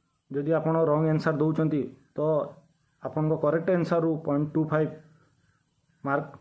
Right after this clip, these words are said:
deduct ହେବ। ତେଣୁ ଆପଣମାନେ ଦେଖି ଚାହିଁ କୋଶ୍ଚିନ୍ର answer ଦେବେ। ଯେଉଁ କ୍ୟାଣ୍ଡିଡେଟ୍ମାନେ computer paste ଟେଷ୍ଟରେ ଉତ୍ତୀର୍ଣ୍ଣ ହେବେ, ସେମାନଙ୍କର physical ପରୀକ୍ଷା କରାଯିବ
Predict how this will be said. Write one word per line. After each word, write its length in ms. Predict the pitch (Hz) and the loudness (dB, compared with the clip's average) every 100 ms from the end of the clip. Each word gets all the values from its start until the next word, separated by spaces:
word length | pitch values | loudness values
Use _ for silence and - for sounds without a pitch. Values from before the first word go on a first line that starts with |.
| _ 139 | _ -2
deduct 300 | 147 160 160 | 2 0 0
ହେବ। 160 | 139 160 180 - - _ _ _ _ _ _ | -2 0 -2 -10 -20 _ _ _ _ _ _
ତେଣୁ 180 | 143 151 151 | -2 0 0
ଆପଣମାନେ 500 | 135 143 143 151 160 - - - _ _ _ _ _ _ _ _ _ _ _ _ _ - | 0 -2 0 2 0 -2 -10 -20 _ _ _ _ _ _ _ _ _ _ _ _ _ -10
ଦେଖି 260 | 135 135 | -8 -6
ଚାହିଁ 300 | 139 147 151 156 - - _ _ _ - | -2 0 2 0 -6 -18 _ _ _ -10
କୋଶ୍ଚିନ୍ର 340 | 135 147 143 147 | -6 -2 0 0
answer 280 | 127 123 139 | 0 0 0
ଦେବେ। 260 | 135 135 170 180 - | 2 2 0 -4 -12
ଯେଉଁ 240 | 127 131 147 | -6 -2 0
କ୍ୟାଣ୍ଡିଡେଟ୍ମାନେ 680 | 151 147 143 147 147 143 143 127 | 0 0 0 0 0 0 -2 -4
computer 480 | - 131 151 143 147 - | -4 -4 -4 -2 -2 -2
paste 220 | 143 - | -6 -4
ଟେଷ୍ଟରେ 400 | 143 139 - 147 139 135 - _ _ _ _ | -4 -6 -4 -4 -4 -6 -16 _ _ _ _
ଉତ୍ତୀର୍ଣ୍ଣ 360 | 139 123 147 151 143 | -10 -2 0 2 0
ହେବେ, 200 | 139 156 - - _ _ _ - | 0 -4 -8 -18 _ _ _ -12
ସେମାନଙ୍କର 440 | 143 147 143 143 139 | -4 -2 0 -2 -4
physical 380 | - 131 135 151 | -4 -4 -2 -2
ପରୀକ୍ଷା 300 | 156 143 151 | -2 -4 -4
କରାଯିବ 360 | 147 147 143 147 | -2 0 0 -2